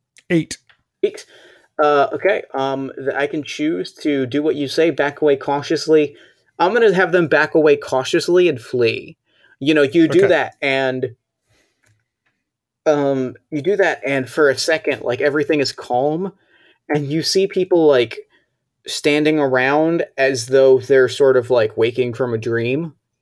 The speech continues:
Speaker 1: Mm-hmm.
Speaker 2: And some of the people pushing carts are like, "Why am I?" And they kinda go back to the sides of the street. And, like, people are kind of, like, going, running back to their houses before, like, stopping at their doors and looking back at you.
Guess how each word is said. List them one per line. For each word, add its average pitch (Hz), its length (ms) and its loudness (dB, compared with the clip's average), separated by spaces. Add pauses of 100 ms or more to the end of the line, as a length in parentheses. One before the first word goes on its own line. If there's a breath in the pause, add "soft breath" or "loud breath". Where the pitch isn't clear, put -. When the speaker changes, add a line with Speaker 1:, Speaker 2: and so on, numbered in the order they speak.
(960)
Speaker 1:
Mm-hmm. 139 340 -2
Speaker 2:
And 143 220 0
some 147 180 2
of 151 60 4
the 143 80 0
people 147 240 2
pushing 143 340 0
carts 131 300 0
are 135 60 4
like, 117 180 2
"Why 113 300 -4
am 165 180 -6
I?" 131 380 -6 (1000)
And 127 140 -4
they 120 80 0
kinda 123 300 0
go 117 200 4
back 117 360 0
to 131 120 2
the 117 100 4
sides 113 360 0
of 110 80 -10
the 113 60 -2
street. 120 480 -4 (440)
And, 139 160 -2
like, 135 140 2
people 156 260 4
are 151 60 4
kind 156 180 2
of, 139 80 0
like, 147 140 4
going, 135 320 2
running 143 280 2
back 147 260 -2
to 143 100 -2
their 135 160 4
houses 127 640 0
before, 135 420 2
like, 117 220 2
stopping 123 460 -2
at 123 80 -2
their 127 180 4
doors 127 480 2
and 117 120 -4
looking 117 300 -6
back 107 280 -6
at 139 60 0
you. 151 320 -2